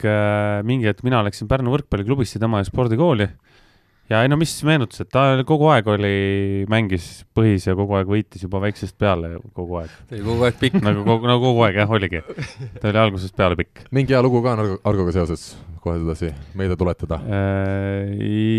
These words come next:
Speaker 1: kindlasti tuleks, aga praegu nagu otse niimoodi paugust ei tule, jah.
Speaker 3: Selge. Mingi hetk, kui sul tekib saates see mälestus,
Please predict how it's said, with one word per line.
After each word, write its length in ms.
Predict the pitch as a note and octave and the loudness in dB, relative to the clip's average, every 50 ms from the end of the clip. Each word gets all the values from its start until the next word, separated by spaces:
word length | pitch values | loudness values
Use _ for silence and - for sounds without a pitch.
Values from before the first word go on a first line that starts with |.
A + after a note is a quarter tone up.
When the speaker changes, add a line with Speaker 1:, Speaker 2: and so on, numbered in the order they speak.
| A2 - - | -2 -2 -2
Speaker 1:
kindlasti 400 | D#3 E3 D#3 C3 - - A2+ G2+ | -2 0 0 0 -2 -2 -2 -2
tuleks, 320 | - A2 G#2 F#2+ - - G#2 | 2 2 2 2 0 -2 -2
aga 140 | F#2+ G2 - | -2 0 2
praegu 240 | B2+ B2 A2 A2 A2 | 2 2 2 0 -2
nagu 160 | A2 A2 B2 | 0 0 0
otse 240 | C#3 - - A2 G2+ | 0 0 0 -2 -2
niimoodi 380 | G#2 G#2 G#2 G#2 G#2 G#2 G#2 G2+ G#2+ | -2 -2 -2 -2 -2 -4 -4 -4 -4
paugust 260 | A2+ A2 G#2 - - | -4 -4 -4 -8 -12
ei 80 | _ - | _ -8
tule, 140 | A2+ F#2 E2+ F2 | -6 -6 -4 -4
jah. 100 | G2 - - - | -6 -6 -8 -10
Speaker 3:
Selge. 380 | - - - F#2 - D#2+ C#2 - - - - D#3+ C3+ C3 B2+ | -10 -8 -8 -6 -6 -8 -8 -10 -8 -6 -4 -4 -4 -4 -6
Mingi 340 | B2+ C3+ D3+ D#3+ D#3 C#3+ C#3+ | -6 -4 -2 0 0 0 0
hetk, 80 | - - | -2 -2
kui 140 | B2 G2+ | -4 -2
sul 100 | A#2 G#2+ | -2 0
tekib 240 | B2 C#3+ A#2 G#2 F#2+ | 0 0 -2 -2 -4
saates 460 | - G2+ F2+ - - E2+ D#2+ - - | -2 -2 -2 -2 -2 -6 -8 -6 -6
see 320 | - F2+ E2+ E2+ E2+ E2+ E2+ | -4 -2 -2 -2 -2 -2 -2
mälestus, 460 | E2+ F#2+ F#2+ F2 E2 - - D#2 - | -2 -2 -2 -2 -4 -6 -10 -14 -14